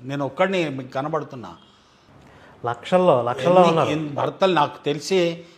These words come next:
Speaker 1: నేను కొన్ని, కొంతమంది మీతోనో ఎవరితోనో మాట్లాడిన కొన్ని ఉన్నాయి నా దగ్గర.
Speaker 2: ఉమ్.
Speaker 1: వాళ్ళు ఫోన్ చేసి, "ఇట్లా నా భార్య అండి, నే-, మారింది తను, ఎంతకు నన్ను మారమంటే నేను మారలేదు."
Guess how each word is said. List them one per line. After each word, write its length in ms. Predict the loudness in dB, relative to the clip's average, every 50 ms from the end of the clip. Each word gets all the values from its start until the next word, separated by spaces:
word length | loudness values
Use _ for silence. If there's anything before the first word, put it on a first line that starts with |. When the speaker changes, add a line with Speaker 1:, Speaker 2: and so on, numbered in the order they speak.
| _ -8
Speaker 1:
నేను 260 | -6 -6 -6 -6 -4
కొన్ని, 320 | -4 -4 -2 -2 -2 -2 -2 -4 -4 -4
కొంతమంది 520 | -6 -6 -4 -4 -2 -2 -2 -2 -2 -2
మీతోనో 640 | -2 -4 -6 -6 -4 0 0 0 0 0 0 0 0 -2
ఎవరితోనో 440 | -2 -2 -2 -4 -4 -4 -6 -4
మాట్లాడిన 600 | -4 -2 -4 -4 -2 -2 -4 -2 -2 -4 -4 -6
కొన్ని 320 | -8 -8 -10 -10 -10 -10 -12
ఉన్నాయి 320 | -12 -10 -10 -8 -8 -8
నా 120 | -8 -8 -10
దగ్గర. 400 | -10 -10 -10 -10 -10 -10 -10 -12 -14 -16 -12 -10
Speaker 2:
ఉమ్. 220 | -8 -8 -8 -8 -12 -16 -16 -6 -2
Speaker 1:
వాళ్ళు 180 | -2 0 0 -2
ఫోన్ 320 | -6 -8 -8 -6 -4 -4
చేసి, 220 | -4 -4 -4 -6 -6
"ఇట్లా 180 | -4 -4 -4
నా 140 | -2 -2 -4
భార్య 380 | -4 -2 0 0 0 0 0 -2
అండి, 400 | -4 -4 -6 -8 -10 -12 -14 -16 -18 -20 -20 -20 -20 _ _ _ -14
నే-, 300 | -12 -10 -8 -6 -6 -6
మారింది 600 | -6 -4 -2 0 0 0 0 -2 -4 -4 -6 -6
తను, 380 | -4 -2 -2 -2 -2 -6 -10 -12 -16 _ _ _ _ _ _ _ _ _ _ _ -16 -14 -14 -14 -12 -10 -10
ఎంతకు 480 | -6 -4 -4 -4 -2 -4 -4 -4 -4 -4 -6 -6 -8 -8 -10 -14 -16 -16 -10
నన్ను 220 | -8 -8 -8 -6 -4
మారమంటే 520 | -2 0 0 0 0 -2 -4 -4 -6 -6
నేను 180 | -8 -8 -8 -8
మారలేదు." 640 | -6 -6 -4 -4 -4 -4 -6 -6 -8 -10 -12 -14